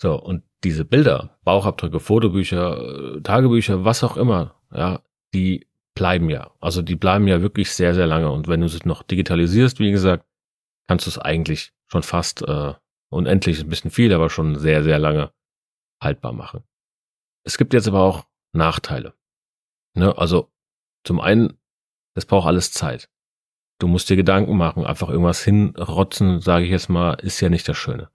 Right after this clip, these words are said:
Du brauchst ein bisschen Zeit und du brauchst Geld. Denn egal was, so ein professionelles Shooting kostet Geld, ähm, eine Polaroid kaufen kostet Geld, den Abdruck machen, gut, das ist jetzt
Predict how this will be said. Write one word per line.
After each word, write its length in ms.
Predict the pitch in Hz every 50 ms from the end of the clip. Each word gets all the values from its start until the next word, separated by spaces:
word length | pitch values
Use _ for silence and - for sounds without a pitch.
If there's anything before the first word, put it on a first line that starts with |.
| _ _
Du 100 | - -
brauchst 300 | - - 85 87 - -
ein 80 | 90
bisschen 180 | 82 - - 82
Zeit 380 | - - 110 107 113 123 - _ _ _ _ _ _ _ _ _ _ _ _ _ -
und 320 | 92 90 90 - - - -
du 60 | 82
brauchst 400 | - - 80 80 - - - _ _ _ _ _
Geld. 320 | - 80 67 58 - _ _ _ _ _ _ _ _ _ _ _ _ _ _ _ _ -
Denn 360 | 87 82 80 78 69 - - _ _ _ _ _ _ _ _
egal 360 | - 95 78 87 85 87 85 80
was, 340 | 87 107 127 131 - -
so 100 | - 95
ein 80 | 85 82
professionelles 640 | - - 90 - 95 82 - 87 82 80 80 78
Shooting 340 | - - 127 127 - 117 107
kostet 380 | - - 101 - - 101 - -
Geld, 520 | - 92 87 87 85 - - - - - -
ähm, 360 | - 85 78 76 78 76 73 _ _ _ _ _ _ _ _ _ _ _ _ _ _ _ -
eine 200 | - 82 82 82
Polaroid 560 | - - - 135 135 127 110 107 101 98 -
kaufen 480 | - - 98 98 95 - - 98 92 90
kostet 360 | - - 101 - - 95 87
Geld, 360 | - 87 85 87 87 82 - _ _ _ _ _ _ _ _ _ _ _ _ -
den 120 | 82 85
Abdruck 440 | - - - - - - 101 92 -
machen, 260 | 98 90 82 90 82
gut, 160 | 87 90 -
das 120 | - 82 85
ist 140 | 80 - -
jetzt 340 | 85 - - - - _